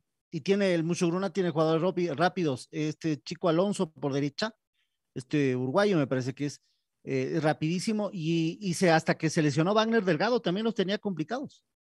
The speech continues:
por izquierda. Wagner Delgado también lo tenía ahí, al, al Pollo López, a Franklin Guerra lo tenía inquieto, porque es un jugador rapidísimo también Wagner Delgado.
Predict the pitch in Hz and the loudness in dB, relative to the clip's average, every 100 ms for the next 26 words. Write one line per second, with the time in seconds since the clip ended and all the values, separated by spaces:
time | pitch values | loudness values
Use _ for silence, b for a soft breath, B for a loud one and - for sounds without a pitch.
0 | _ - 135 - 233 170 - _ _ _ | _ -2 -2 2 0 0 -8 _ _ _
1 | _ _ _ 135 180 208 185 202 226 196 | _ _ _ -4 0 0 0 0 0 0
2 | 190 208 196 185 190 196 202 240 214 196 | 0 -2 0 0 0 -2 -2 2 4 4
3 | 170 170 156 202 202 190 202 220 214 185 | 4 2 0 0 2 4 6 4 2 2
4 | 165 - 185 185 180 160 202 214 190 165 | 0 -2 -4 -2 -2 0 -2 0 0 0
5 | 165 180 180 202 - 123 131 - 139 143 | -2 -2 -4 -4 -4 -8 -10 -10 -8 -6
6 | - 202 196 208 202 190 214 - 190 151 | -8 0 2 4 2 0 -4 -2 -2 0
7 | 151 147 143 143 131 120 113 98 | 0 0 -2 -2 -4 -4 -8 -12